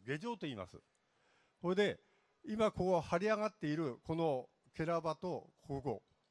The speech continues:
ここが唐草でございます。それで、一般的に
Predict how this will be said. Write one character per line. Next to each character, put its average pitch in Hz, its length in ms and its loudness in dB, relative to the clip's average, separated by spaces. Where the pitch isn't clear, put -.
こ 180 120 -2
こ 214 200 -4
が 226 240 0
唐 156 200 2
草 165 160 2
で 151 100 0
ご 139 100 4
ざ 127 100 4
い 110 40 2
ま 92 100 -2
す。 - 160 -16
そ 160 80 4
れ 165 80 6
で、 180 300 2
一 170 180 0
般 226 180 0
的 208 220 0
に 196 320 0